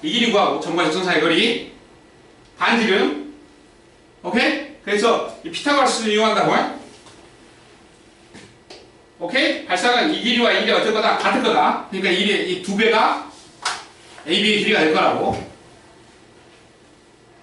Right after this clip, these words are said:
원에서 교점 찾는 거는 귀찮다고 해?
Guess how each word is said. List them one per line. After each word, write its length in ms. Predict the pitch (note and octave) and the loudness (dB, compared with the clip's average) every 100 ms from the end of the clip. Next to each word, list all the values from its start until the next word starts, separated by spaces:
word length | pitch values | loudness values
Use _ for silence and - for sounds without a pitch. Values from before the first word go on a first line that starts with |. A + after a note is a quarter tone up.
| - - - | -20 -20 -16
원에서 360 | - - C4 G#3+ | -4 -2 -2 -2
교점 200 | F#3+ B3+ | -2 -2
찾는 240 | B3+ A3+ A3+ | -2 -2 -2
거는 480 | G#3 G#3 E3 - | 0 0 -2 -6
귀찮다고 460 | - - A#3+ A#3+ | -6 -4 0 2
해? 60 | - | 2